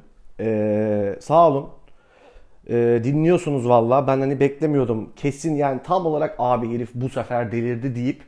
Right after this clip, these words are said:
hani bana bir doktor önermenizi falan bekliyordum bu arada. Niye önermiyorsunuz ayrıca? Ee, benim iyiliğimi istemiyor musunuz?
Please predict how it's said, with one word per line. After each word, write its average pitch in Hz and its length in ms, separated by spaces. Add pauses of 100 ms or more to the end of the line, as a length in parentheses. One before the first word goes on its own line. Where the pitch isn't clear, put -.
(500)
hani 131 220
bana 139 240
bir 143 140
doktor 139 400
önermenizi 143 580
falan 139 360
bekliyordum 113 520
bu 107 120
arada. 107 360 (540)
Niye 131 200
önermiyorsunuz 113 720
ayrıca? 101 480 (680)
Ee, 107 380
benim 131 200
iyiliğimi 135 380
istemiyor 139 440
musunuz? 98 480